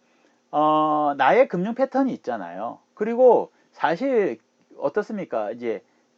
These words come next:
나의 계좌가 사실은 뭐 한 개는 아니고, 뭐 예를 들어서 뭐 알비씨 은행이라 할지라도, 또는 에도 나의 계좌가 뭐 두세 개 있을 수 있어요. 있는데, 그리고 거기에는 항상 보면은 뭐 그러지 않은 사람도 있겠지만은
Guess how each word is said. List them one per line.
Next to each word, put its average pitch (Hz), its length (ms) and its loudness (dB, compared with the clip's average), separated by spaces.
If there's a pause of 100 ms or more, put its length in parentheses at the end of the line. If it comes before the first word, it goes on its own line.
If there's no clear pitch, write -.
(340)
나의 185 320 6
계좌가 131 800 2 (100)
사실은 185 540 -6
뭐 135 400 2
한 311 200 -8
개는 294 300 2
아니고, 107 560 0 (360)
뭐 127 500 0
예를 170 200 2
들어서 143 360 -2
뭐 110 340 -6
알비씨 196 500 -4
은행이라 226 380 -2
할지라도, 170 680 -2 (380)
또는 170 420 -6 (160)
에도 180 320 0
나의 139 300 2
계좌가 135 440 0
뭐 113 120 -10
두세 202 300 0
개 214 80 -2
있을 175 220 -6
수 - 100 -14
있어요. 95 540 -10
있는데, 123 560 -4 (380)
그리고 190 300 4
거기에는 240 640 4
항상 247 380 -2
보면은 202 520 0 (480)
뭐 160 200 2
그러지 302 300 6
않은 175 220 2
사람도 196 320 2
있겠지만은 160 720 -4